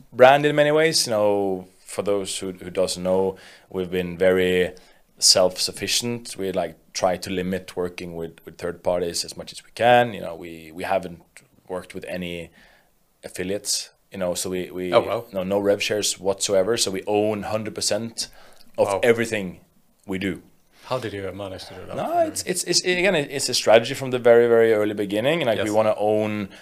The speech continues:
Speaker 1: as much as we can in-house. So, so we
Speaker 2: 'Cause I
Speaker 1: have
Speaker 2: remember when, when Coolbet started, it was a very hyped, uh, brand that,
Speaker 1: Yeah,
Speaker 2: uh, came
Speaker 1: yeah,
Speaker 2: from
Speaker 1: yeah,
Speaker 2: nowhere
Speaker 1: yeah.
Speaker 2: and just became huge
Speaker 1: Yeah,
Speaker 2: in a
Speaker 1: and
Speaker 2: very
Speaker 1: I,
Speaker 2: short
Speaker 1: I think
Speaker 2: amount of time.
Speaker 1: we always placed it as a sports book.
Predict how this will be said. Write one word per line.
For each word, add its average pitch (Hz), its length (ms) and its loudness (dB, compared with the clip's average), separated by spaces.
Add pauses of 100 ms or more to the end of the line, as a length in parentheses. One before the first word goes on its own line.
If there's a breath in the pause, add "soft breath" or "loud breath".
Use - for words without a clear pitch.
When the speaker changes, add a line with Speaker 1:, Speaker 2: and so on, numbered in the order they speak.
(120)
Speaker 1:
as - 180 -2
much 104 220 -4
as 101 120 -6
we - 60 -14
can 117 160 0
in-house. 151 360 0
So, 98 340 2
so 98 460 0 (320 loud breath)
we 107 100 -2
Speaker 2:
'Cause 104 80 4
I 101 80 12
Speaker 1:
have 147 80 10
Speaker 2:
remember 139 380 8
when, 101 280 6
when 110 140 2
Coolbet 123 380 2
started, 98 280 2
it 110 140 -10
was 113 180 -2
a 110 60 -6
very 110 320 8
hyped, 95 640 0
uh, 92 240 2
brand 95 340 4
that, 95 140 2
Speaker 1:
Yeah, 107 140 6
Speaker 2:
uh, 101 80 0
came - 180 4
Speaker 1:
yeah, 131 140 6
Speaker 2:
from 101 140 2
Speaker 1:
yeah, 107 60 6
Speaker 2:
nowhere 101 260 8
Speaker 1:
yeah. 95 140 6
Speaker 2:
and - 100 0
just - 300 -6
became 107 320 0
huge 113 200 4
Speaker 1:
Yeah, 226 200 10
Speaker 2:
in - 80 -2
a 101 40 4
Speaker 1:
and 185 60 2
Speaker 2:
very 180 120 8
Speaker 1:
I, 170 100 4
Speaker 2:
short 107 240 2
Speaker 1:
I - 20 0
think 160 120 4
Speaker 2:
amount 101 140 -4
of - 60 -8
time. 101 180 -2 (280 loud breath)
Speaker 1:
we 151 160 4
always 151 240 10
placed 120 480 4
it 131 60 2
as 117 160 4
a 98 40 0
sports 101 400 2
book. - 300 -4